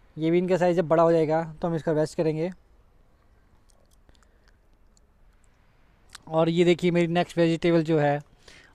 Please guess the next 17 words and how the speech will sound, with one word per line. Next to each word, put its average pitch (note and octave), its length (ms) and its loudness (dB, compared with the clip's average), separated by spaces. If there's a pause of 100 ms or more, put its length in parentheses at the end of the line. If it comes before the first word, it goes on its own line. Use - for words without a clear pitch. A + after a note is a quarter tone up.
(400)
ये D#3+ 220 2
मेरे E3 360 0 (160)
pumpkin, D3+ 400 -2
कद्दू, E3 400 0 (300)
आप C#3 220 -4
इनका E3 200 0
size D#3+ 220 0
देखिए, D#3+ 340 -2
एक, F3 460 -4 (1300)
दो, E3+ 460 0 (1300)
तीन F3 520 -4 (840)
और E3 220 0
मेरे E3+ 360 0
अभी E3 180 0
एक E3+ 200 -2
ऊपर D#3+ 240 -2
है, E3+ 240 0